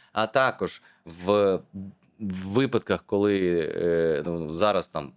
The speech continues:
тут все просто, та, на, на іміджі. А якщо є там якісь кольори, якісь лампочки, якісь, е, м, там, е, м, світло якесь спеціальне,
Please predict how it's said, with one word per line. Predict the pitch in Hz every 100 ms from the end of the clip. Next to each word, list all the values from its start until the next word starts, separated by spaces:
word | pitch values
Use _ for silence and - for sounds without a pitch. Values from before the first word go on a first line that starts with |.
| _
тут | 92 - _ _
все | - 92
просто, | - 80 - 76
та, | 90 107
на, | - 82
на | 76 76 82
іміджі. | 80 71
А | 80
якщо | 98 - 113
є | 107
там | 104 95 - _ _ -
якісь | 98 117 -
кольори, | - 117 113 104 98
якісь | 90 87 117 -
лампочки, | 101 98 95 87 90 - - 92
якісь, | 90 110 98 - -
е, | 98 95 92 - - _ -
м, | 92
там, | 90 90
е, | - 104
м, | 95 90 90 90 87 85 87 87 87
світло | - - 120 113 104
якесь | 92 95 -
спеціальне, | - 95 95 85 82 80